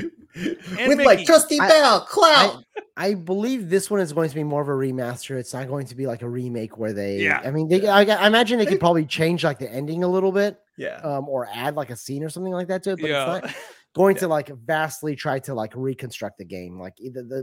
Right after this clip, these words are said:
Speaker 3: the gameplay itself from, like, the trailer looks
Speaker 1: Yeah.
Speaker 3: very much like the battle system
Speaker 2: Yeah.
Speaker 1: Pre-
Speaker 3: and, and the trailers and everything.
Speaker 1: Yeah, prepare for shit not to
Speaker 2: Yeah.
Speaker 1: make sense because of some characters
Speaker 2: Yes.
Speaker 1: that they introduced that,
Speaker 2: Yes.
Speaker 1: you know,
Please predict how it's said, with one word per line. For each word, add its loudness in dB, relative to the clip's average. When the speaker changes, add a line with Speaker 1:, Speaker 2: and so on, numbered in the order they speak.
Speaker 3:
the -14
gameplay 2
itself -4
from, -6
like, -8
the -14
trailer -4
looks -8
Speaker 1:
Yeah. -12
Speaker 3:
very -6
much -10
like -18
the -16
battle -2
system -10
Speaker 2:
Yeah. -8
Speaker 1:
Pre- -6
Speaker 3:
and, -6
and -8
the -12
trailers -4
and -8
everything. -10
Speaker 1:
Yeah, -8
prepare -8
for -16
shit -8
not -10
to -12
Speaker 2:
Yeah. -10
Speaker 1:
make -14
sense -12
because -12
of -18
some -10
characters -12
Speaker 2:
Yes. -16
Speaker 1:
that -18
they -10
introduced -14
that, -10
Speaker 2:
Yes. -20
Speaker 1:
you -10
know, -10